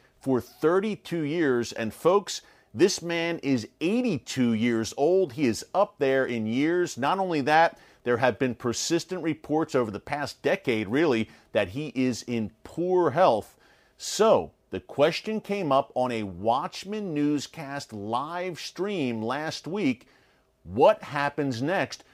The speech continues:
Who will follow Ayatollah Khamenei as supreme leader? Now, I am not saying his death is imminent, but again, he is advanced in age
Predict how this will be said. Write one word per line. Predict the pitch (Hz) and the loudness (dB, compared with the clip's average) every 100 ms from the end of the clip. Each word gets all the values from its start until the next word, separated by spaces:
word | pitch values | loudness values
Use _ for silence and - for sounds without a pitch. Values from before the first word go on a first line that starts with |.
| _ | _
Who | - 180 233 | -6 -2 0
will | 233 233 202 | 0 0 0
follow | 160 - - 208 254 190 101 67 - _ _ _ 120 | -4 -8 -4 0 2 4 2 -2 -14 _ _ _ 0
Ayatollah | 131 185 214 - 147 156 175 | 2 4 0 -2 -2 0 -2
Khamenei | - 147 147 151 151 120 123 - | -8 -6 -4 -2 -2 -2 -2 -4
as | 117 120 131 135 | -4 -4 -6 -6
supreme | - 120 - 123 117 117 | -6 -6 -6 -4 -2 -2
leader? | 165 180 92 - - - | -2 -4 -4 -8 -10 2
Now, | 110 | 4
I | 113 | 6
am | 131 | 4
not | 143 147 - | 2 2 2
saying | 160 151 | -2 -2
his | 135 127 | -2 -2
death | - 143 143 - | 0 2 2 0
is | 131 120 107 | -2 -2 -4
imminent, | 175 202 127 120 - | -4 -2 -2 -2 -2
but | 120 | -2
again, | 104 143 165 180 | 0 0 0 -2
he | 147 123 139 | 0 0 2
is | 143 113 | 2 2
advanced | 117 92 85 139 165 165 - | -2 -2 -4 -4 -4 -6 -6
in | 139 123 | -4 -2
age | 135 151 160 | 0 0 -2